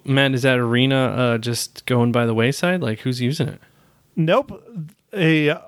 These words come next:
Speaker 2: arena football team is moving in. So
Speaker 1: Oh, yeah?
Speaker 2: Arizona will have three arena football teams in the same league.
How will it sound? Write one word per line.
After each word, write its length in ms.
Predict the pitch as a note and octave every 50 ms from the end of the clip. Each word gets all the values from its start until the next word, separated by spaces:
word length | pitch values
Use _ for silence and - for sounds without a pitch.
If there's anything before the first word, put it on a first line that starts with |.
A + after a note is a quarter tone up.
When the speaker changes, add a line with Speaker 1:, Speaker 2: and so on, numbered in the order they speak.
| - -
Speaker 2:
arena 500 | F3 D3+ C#3+ C3+ C#3+ E3 G3 G#3 A3+ G#3+
football 380 | - - A#3+ B3+ - A3+ G#3
team 240 | F#3 - F#3 F#3+ F3+
is 160 | E3+ D#3 A#2+
moving 320 | A#2 C#3 D#3 F3+ G3 A3 A3+
in. 300 | B3+ B3+ A#3+ G#3+ F#3 D3+ - - _ _ _ _ _ _ _ _ _ _ _ _ _ _ _
So 320 | - - E3+ D#3+ D#3 D#3 -
Speaker 1:
Oh, 160 | B2+ B2+ B2+
yeah? 120 | G#3+ A#3 C3
Speaker 2:
Arizona 580 | C#3+ F3 G3 G#3+ A#3 A3+ F3+ C#3+ C#3 D3+ D#3+ - - - - _ _
will 120 | - D#3+
have 240 | D3 D#3+ D#3+ C#3+ -
three 500 | - - - C#3+ C#3 D3 F3+ F#3+ G3 G#3
arena 460 | - F3+ D#3 C#3+ D3 D#3+ F3 F#3+ F3+
football 340 | - F#3+ F3+ D3+ E3 C#3 C3
teams 400 | - - C#3+ C3+ B2+ B2+ B2+ B2
in 160 | - E3+ D3+
the 80 | C3+ C3+
same 320 | A#2+ - D#3+ D3 D3 C#3
league. 300 | C3 B2 A2+ G#2 - -